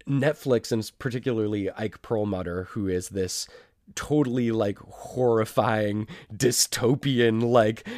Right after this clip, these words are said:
man who will not allow himself to be photographed and has, like, weird blood money with which he's producing shit, and he's just supposed to be a total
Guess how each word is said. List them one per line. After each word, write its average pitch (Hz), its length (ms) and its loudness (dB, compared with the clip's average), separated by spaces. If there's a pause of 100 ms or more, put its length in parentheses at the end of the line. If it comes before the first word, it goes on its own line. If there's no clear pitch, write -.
(160)
man 135 480 4
who 139 180 -2
will 131 160 6
not 127 240 6
allow 120 320 6
himself 135 400 6
to 147 100 -4
be 135 160 -2
photographed 117 880 2
and 123 160 -2
has, 127 240 2
like, 123 260 2 (220)
weird 123 500 2
blood 120 360 4
money 113 400 2 (220)
with 151 120 4
which 131 220 2
he's 143 160 -2
producing 120 580 0
shit, 110 360 -2
and 117 140 -2
he's 123 140 0
just 143 160 0
supposed 131 300 0
to 117 60 -10
be 110 120 -2
a 107 60 0
total 113 560 0